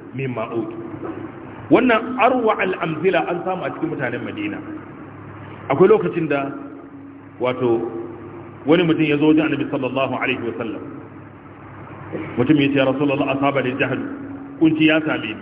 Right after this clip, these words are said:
Annabi ya aika wajen iyalansa, "Akwai wani abu ne za a bai wa wannan mutumin?" Suka ce, "Babu." Ba abinci a gidansa da za a bai wa babu. Sai Annabi sallallahu alaihi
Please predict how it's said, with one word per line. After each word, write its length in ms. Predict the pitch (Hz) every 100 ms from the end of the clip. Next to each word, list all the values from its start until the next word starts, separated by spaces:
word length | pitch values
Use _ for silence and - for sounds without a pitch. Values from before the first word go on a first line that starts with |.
| - - - - - - - - - - -
Annabi 300 | 127 147 127
ya 100 | 135
aika 380 | 151 143 135 135 131
wajen 240 | 135 143
iyalansa, 480 | 127 113 123 - 110 - - 110
"Akwai 220 | 143 147
wani 120 | 151
abu 200 | 147 139
ne 120 | 143 131
za 100 | 147
a 60 |
bai 100 | 139
wa 80 | 139 143
wannan 140 | 135
mutumin?" 320 | 156 156 156 - - - - - - -
Suka 180 | 131
ce, 140 | - 107
"Babu." 260 | 101 101 - - - - - - - - - - - - - - -
Ba 140 | 180
abinci 320 | 175 185 170 196
a 80 | 156
gidansa 380 | 160 170 160
da 100 | 151 131
za 120 | 156
a 60 |
bai 100 | 139 135
wa 80 |
babu. 260 | - - - - - - - - - - - - - - - - - -
Sai 100 | 131
Annabi 160 | 139 139
sallallahu 240 | 147 147
alaihi 100 | 139